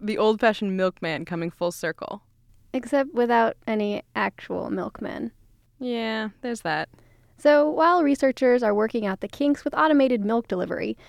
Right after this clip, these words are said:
Speaker 2: the rest of us will probably be turning to things like digital wallets. They can store all your card information in the cloud.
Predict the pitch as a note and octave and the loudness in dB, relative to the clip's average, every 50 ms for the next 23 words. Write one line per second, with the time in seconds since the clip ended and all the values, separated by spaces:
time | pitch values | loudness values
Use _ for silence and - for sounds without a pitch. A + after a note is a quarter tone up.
0 | - _ _ _ - D#4 D#4+ F4 F#4 - - F#4 E4+ F4+ F4+ F4 - - E4 D#4+ | -20 _ _ _ 2 6 6 6 6 6 2 2 4 4 2 2 2 0 2 2
1 | E4 D4+ - - - F#4 F#4 F#4+ F#4+ F4 - F#4+ F#4 E4+ F4+ F4+ - - A#3+ A#3 | 2 0 -4 -2 -2 0 0 0 0 0 2 2 2 4 2 0 0 0 -2 -2
2 | A#3 A3+ A3 - A3+ - A3+ G#3 G#3+ G#3+ G3+ G3+ G3+ F#3+ - F#3+ F#3+ F#3 F3+ F#3 | 0 -2 -2 -4 -4 -2 -2 -2 -2 0 -2 -2 -2 -2 -4 -6 -6 -4 -2 -2
3 | F3+ F3+ F#3 F#3+ - - - - - - - - - - _ _ _ _ _ - | -2 0 0 0 -2 -2 -6 -10 -14 -16 -20 -20 -20 -20 _ _ _ _ _ -2
4 | B3 C4+ - D4 C#4+ - - E4 E4+ E4 D#4+ - - C#4+ D#4+ E4 D#4+ D#4+ - - | 0 2 4 4 2 2 2 2 4 4 4 4 4 2 2 2 0 0 0 0
5 | C4 B3 A#3+ A#3+ A3+ G#3+ A3+ G#3 G3 G3 G3 - - G3 - - F3 - - - | 0 0 2 0 0 -2 -2 -2 -2 -4 -4 -6 -6 -6 -4 -4 -6 -6 -6 -4
6 | - - - - - - - | -2 0 0 0 -2 -6 -12